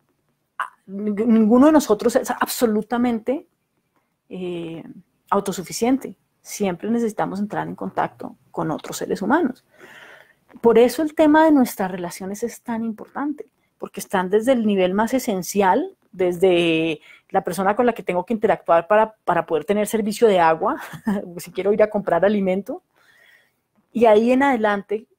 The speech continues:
con mis seres queridos, las relaciones con mis hijos, con mi pareja, la relación con mi familia cercana, eh, y de ahí las relaciones que vamos generando a nivel profesional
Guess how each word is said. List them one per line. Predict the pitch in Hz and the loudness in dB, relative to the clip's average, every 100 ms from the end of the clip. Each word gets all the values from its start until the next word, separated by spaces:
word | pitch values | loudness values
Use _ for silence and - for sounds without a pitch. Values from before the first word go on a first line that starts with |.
| _ | _
con | 202 190 | -10 -10
mis | 170 | -10
seres | 170 175 | -10 -12
queridos, | - 175 175 208 302 _ _ | -12 -12 -8 -8 -8 _ _
las | 160 | -16
relaciones | 156 156 151 - | -14 -12 -14 -12
con | 175 | -12
mis | 170 - | -12 -12
hijos, | 180 190 185 190 | -10 -6 -6 -6
con | - 170 | -10 -10
mi | 165 | -8
pareja, | 160 170 180 196 196 - _ _ _ _ _ | -2 0 0 -2 -6 -10 _ _ _ _ _
la | 170 | -8
relación | 156 156 160 | -6 -6 -8
con | - | -8
mi | 180 | -6
familia | - 156 170 165 175 185 | -4 -2 -2 -2 -2 -2
cercana, | 208 - - 175 170 226 285 _ _ _ _ _ _ _ _ - - | -4 -10 -2 -2 0 -2 -6 _ _ _ _ _ _ _ _ -20 -12
eh, | 156 156 - - _ _ _ | -8 -8 -10 -16 _ _ _
y | - 196 | 0 2
de | 180 | 4
ahí | 165 175 185 | 4 2 4
las | 208 214 190 | 2 2 0
relaciones | 175 165 160 160 170 | 0 0 -2 -4 -4
que | 202 | -2
vamos | 156 165 | -2 -2
generando | 190 160 147 170 - - | -4 -2 -2 -2 -4 -8
a | 175 | -8
nivel | 165 151 - | -6 -6 -8
profesional | - 196 - 175 - 165 247 - | -10 -8 -6 -6 -4 0 0 -2